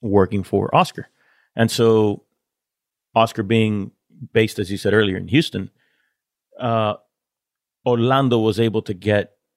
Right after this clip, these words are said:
Oscar cigars when, when Houston won that first World Series. What year was it?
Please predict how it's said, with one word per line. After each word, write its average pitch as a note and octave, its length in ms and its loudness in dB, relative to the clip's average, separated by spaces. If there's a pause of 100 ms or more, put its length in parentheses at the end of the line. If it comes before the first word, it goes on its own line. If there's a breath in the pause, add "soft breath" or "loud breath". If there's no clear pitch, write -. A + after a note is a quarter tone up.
(460)
Oscar A2 320 -2
cigars A2 500 0
when, G#2 380 -4
when G#2 160 -6
Houston G#2 280 -4
won G2+ 160 -2
that E2+ 140 -4
first - 460 0 (100)
World G#2+ 180 0
Series. G#2 180 -2
What A2+ 140 0
year A#2 140 0
was A2+ 200 0
it? - 140 -8